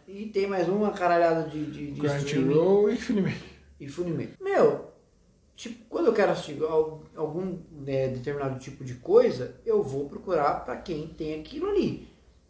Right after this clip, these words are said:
Speaker 1: É, no caso, por exemplo,
Speaker 2: Cara,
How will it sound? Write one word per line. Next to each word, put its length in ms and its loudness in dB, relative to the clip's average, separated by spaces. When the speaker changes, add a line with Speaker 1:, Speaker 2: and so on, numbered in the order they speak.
Speaker 1:
É, 880 0
no 80 -2
caso, 320 2
por 100 0
exemplo, 400 -2
Speaker 2:
Cara, 440 6